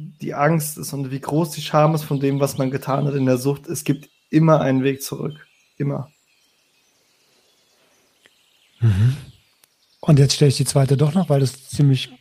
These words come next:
Speaker 2: kurz war. Ich habe eigentlich gedacht, da kommen mehr. <laughs> Aber nur
Speaker 1: Ach, ich
Speaker 2: von
Speaker 1: kann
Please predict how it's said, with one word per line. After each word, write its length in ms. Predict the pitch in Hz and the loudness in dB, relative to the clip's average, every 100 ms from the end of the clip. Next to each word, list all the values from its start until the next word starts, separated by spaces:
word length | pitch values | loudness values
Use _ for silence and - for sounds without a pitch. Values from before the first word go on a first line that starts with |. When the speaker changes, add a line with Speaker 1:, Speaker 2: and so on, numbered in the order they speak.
| _ _ _ _ _ - - | _ _ _ _ _ -20 -6
Speaker 2:
kurz 320 | - 160 - | 0 0 2
war. 120 | 190 | 4
Ich 120 | 170 165 | 4 2
habe 100 | 160 | 0
eigentlich 280 | - 220 | 2 2
gedacht, 220 | - 214 - | 4 4 4
da 60 | |
kommen 260 | - 151 170 | 2 2 6
mehr. 220 | 240 - - - - | 6 4 0 2 4
<laughs> 340 | - 196 135 - | 4 2 2 0
Aber 160 | 156 | 4
nur 140 | 156 147 | 6 6
Speaker 1:
Ach, 60 | |
ich 60 | 165 | 4
Speaker 2:
von 80 | 196 | 4
Speaker 1:
kann 140 | 196 | 2